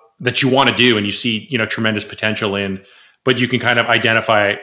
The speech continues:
immediately that there's not proper budget to do it, do it the way that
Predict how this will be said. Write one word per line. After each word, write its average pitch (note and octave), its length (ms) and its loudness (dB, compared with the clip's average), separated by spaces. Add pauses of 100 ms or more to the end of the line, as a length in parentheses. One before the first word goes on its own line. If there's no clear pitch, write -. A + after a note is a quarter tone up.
immediately A#2 560 0
that G#2 160 -6
there's G#2+ 180 -2
not A2+ 240 0
proper A2 260 0
budget G2+ 340 -4
to G#2 80 -12
do G#2 280 -2
it, G#2 240 -8
do A#2 180 0
it A2 100 -2
the G#2+ 80 -4
way G#2 240 0
that G2+ 200 -4